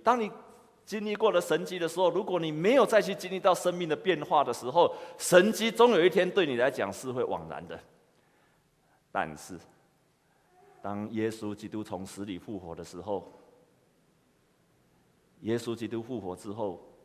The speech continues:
几乎花所有复活的日子跟他的门徒在一起。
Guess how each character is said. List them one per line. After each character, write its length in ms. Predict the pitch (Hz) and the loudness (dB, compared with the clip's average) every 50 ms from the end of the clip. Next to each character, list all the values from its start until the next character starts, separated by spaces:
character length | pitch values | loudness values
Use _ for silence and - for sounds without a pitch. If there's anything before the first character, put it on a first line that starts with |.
| _ _ _ _ _ _ _ _ _ | _ _ _ _ _ _ _ _ _
几 240 | - - 147 147 151 | -14 -12 -10 -8 -8
乎 200 | 147 - 143 139 | -8 -8 -10 -10
花 240 | 135 143 135 127 127 | -8 -8 -6 -6 -8
所 320 | 131 - - 104 107 135 | -8 -10 -8 -6 -6 -4
有 140 | 139 107 87 | -4 -4 -6
复 220 | - - 139 123 | -6 -8 -10 -10
活 160 | 98 98 92 92 | -10 -8 -8 -8
的 100 | 95 98 | -8 -8
日 120 | 127 131 107 | -8 -10 -10
子 180 | - - 95 85 | -10 -12 -14 -10
跟 220 | - 113 110 110 | -8 -6 -6 -8
他 160 | 101 - 113 | -8 -8 -8
的 80 | 104 98 | -8 -8
门 280 | 87 87 92 107 139 156 | -6 -6 -4 -4 -4 -6
徒 200 | - 101 98 98 | -8 -10 -12 -10
在 220 | - - 101 101 | -8 -6 -6 -6
一 40 | 101 | -6
起。 200 | - - 82 | -8 -10 -16